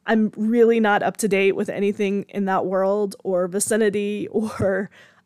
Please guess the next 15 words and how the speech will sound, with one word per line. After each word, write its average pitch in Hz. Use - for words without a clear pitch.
um, 202
w-, 202
what's 202
cool 226
with 214
the 208
kids 202
these 208
days. 220
But, 214
uh, 208
this 226
movie 262
is 220
essentially, 196